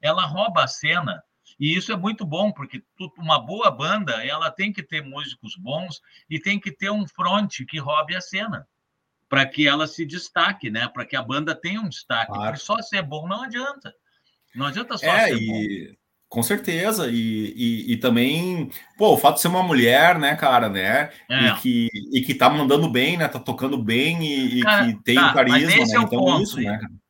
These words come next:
Speaker 1: Esse é o ponto. Cara, a Dani, tu tá contando agora, que tu aí quando convidou ela, "Pá, vai aprender a tocar baixo." Cara, eu fiquei impressionado, porque ela fez um trabalho muito rápido, então, e ela
Speaker 2: Sim.
Speaker 1: tá tocando muito bem, cara.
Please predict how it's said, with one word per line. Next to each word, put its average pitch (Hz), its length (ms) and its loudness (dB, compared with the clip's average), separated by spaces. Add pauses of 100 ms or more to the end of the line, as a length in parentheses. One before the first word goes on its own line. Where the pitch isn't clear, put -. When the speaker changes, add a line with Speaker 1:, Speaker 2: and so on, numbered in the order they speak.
(320)
Speaker 1:
Esse 220 260 -2
é 240 40 0
o 220 80 -2
ponto. 160 380 -2
Cara, 202 380 2
a 160 40 2
Dani, 175 380 -4
tu - 120 -18
tá 180 120 -4
contando 165 460 -8
agora, 135 360 -4
que - 120 -20
tu 151 100 -2
aí 165 140 2
quando 202 220 -4
convidou 165 420 -4
ela, 190 320 -2 (280)
"Pá, 165 180 2
vai 190 180 0
aprender 175 400 -6
a 190 60 -2
tocar 180 340 -12
baixo." 160 200 -8 (240)
Cara, 233 200 -4
eu 202 40 -8
fiquei 202 180 -2
impressionado, 214 760 -2
porque 170 240 -10
ela 170 200 -2
fez 165 260 -14
um 175 100 -16
trabalho 180 460 -2
muito 226 320 -8
rápido, 151 600 -6
então, 147 500 -8 (460)
e 160 160 -2
ela 190 140 4
Speaker 2:
Sim. 196 60 -4
Speaker 1:
tá 196 100 -6
tocando 180 340 -6
muito 214 260 -6
bem, 226 260 -6
cara. 226 280 -16